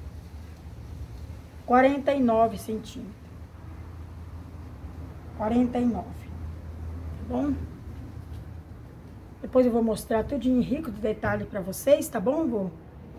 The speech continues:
trazer o celular aqui, daí vou mostrar pra vocês, tá? Aqui é o outro tapetinho. Esse aqui é men-, é um pouquinho menor, que é o do pé da pia. Do pé do vaso, quer dizer.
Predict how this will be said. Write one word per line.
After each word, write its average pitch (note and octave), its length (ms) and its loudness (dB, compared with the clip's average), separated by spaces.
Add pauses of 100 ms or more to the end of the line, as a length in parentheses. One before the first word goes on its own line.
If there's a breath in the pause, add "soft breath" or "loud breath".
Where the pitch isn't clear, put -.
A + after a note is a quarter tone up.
(400)
trazer G#3+ 280 4
o G#3 60 4
celular G3+ 540 -2
aqui, G3 240 -4
daí A#3+ 120 8
vou A#3+ 140 4
mostrar B3 320 0
pra A#3+ 160 -2
vocês, - 640 -6
tá? C4+ 200 -4 (1700)
Aqui - 260 -4
é C4 60 8
o B3+ 80 6
outro A3+ 200 4
tapetinho. D4 880 0 (2750)
Esse - 160 -12
aqui A#3 320 0
é - 20 6
men-, G#3+ 300 -2
é G#3 80 -6
um G3 80 -6
pouquinho G#3+ 360 -6
menor, A3+ 460 2 (140)
que - 80 -14
é G#3+ 40 2
o G3+ 60 2
do F3 80 -6
pé G#3 180 -4
da F#3 100 -4
pia. C#4+ 440 -2 (1300)
Do A#3 80 -4
pé A#3 160 4
do G#3+ 100 0
vaso, A3 400 2
quer G#3 140 -6
dizer. B3 360 -2